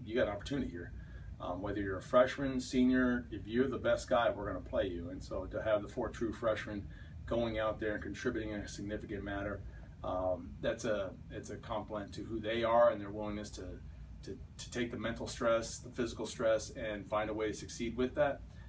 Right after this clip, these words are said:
Um, so it's also a, a credit to our coaching staff to how we develop talent here. Um, it's also just a, a take note. It's just when you're talking, when recruits are looking for an opportunity to, for a school to play at, you say, "Hey, what gives you a chance to see the field sooner?"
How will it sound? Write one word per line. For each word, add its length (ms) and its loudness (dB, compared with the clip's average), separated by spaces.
Um, 380 -2
so 120 -10
it's 140 -6
also 500 0
a, 40 -10
a 20 -14
credit 340 -2
to 120 -6
our 80 -4
coaching 360 -6
staff 420 0
to 120 -8
how 140 -2
we 140 -2
develop 420 -4
talent 280 -2
here. 240 -2
Um, 320 -6
it's 120 -4
also 300 4
just 260 -4
a, 80 0
a 760 -8
take 220 -4
note. 260 -2
It's 100 -10
just 220 -8
when 120 -4
you're 120 -4
talking, 300 0
when 100 -4
recruits 440 -2
are 40 -2
looking 320 -2
for 140 -2
an 80 0
opportunity 640 -4
to, 220 -6
for 140 -4
a 60 -4
school 380 0
to 60 -8
play 340 2
at, 320 -6
you 240 -6
say, 200 -6
"Hey, 140 -2
what 340 -2
gives 180 -4
you 120 0
a 20 -2
chance 360 -6
to 160 -10
see 200 -4
the 80 0
field 300 -4
sooner?" 500 -4